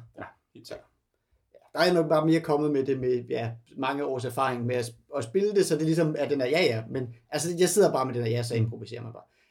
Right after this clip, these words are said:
Speaker 2: At der tror jeg i virkeligheden mere, jeg mangler, hvad man siger, har jeg mang-, oftere manglet gode råd til, hvordan får jeg planlægning til at være fedt som spiller?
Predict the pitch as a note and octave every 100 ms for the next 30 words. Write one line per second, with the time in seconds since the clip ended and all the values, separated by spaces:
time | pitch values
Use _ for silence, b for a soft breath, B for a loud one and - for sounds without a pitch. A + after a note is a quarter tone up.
0 | - D#3 E3 F3 F#3 E3+ G3+ A3+ F3 D#3+
1 | E3 E3 C#3 C3 C3 B2+ A#2 - _ _
2 | _ A#2+ A#2 B2 A#2+ A#2+ A2+ _ _ _
3 | _ _ _ - C3 C3 B2+ B2+ C#3 C#3+
4 | D3 F3+ - G3 D3+ C#3+ C#3+ C3+ D#3+ E3+
5 | F3 D3 D3+ C3 B B - C#3+ D#3 G3
6 | G3 F3+ D#3+ C#3+ E3 F3 F3 D#3+ D3+ B2+
7 | D#3 C#3 A#2 D#3+ - D3+ B2 - F3